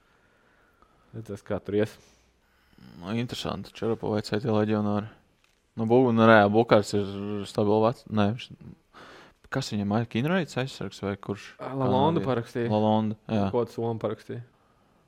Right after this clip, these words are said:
Speaker 2: Jā, jā. Nu, viņiem jau bija pagājušajā gadā tas Slovāks arī, Liška.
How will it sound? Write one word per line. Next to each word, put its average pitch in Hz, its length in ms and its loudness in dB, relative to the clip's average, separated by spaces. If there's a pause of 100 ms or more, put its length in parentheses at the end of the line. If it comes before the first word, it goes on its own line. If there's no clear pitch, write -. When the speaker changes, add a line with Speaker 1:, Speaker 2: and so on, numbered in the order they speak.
(140)
Speaker 2:
Jā, - 220 -6 (500)
jā. 107 240 -4 (380)
Nu, 113 260 2
viņiem 113 320 8
jau 101 140 6 (220)
bija 104 200 4
pagājušajā 107 400 6
gadā 98 100 -6
tas - 220 -12
Slovāks 127 480 2
arī, 160 180 0
Liška. 147 400 -2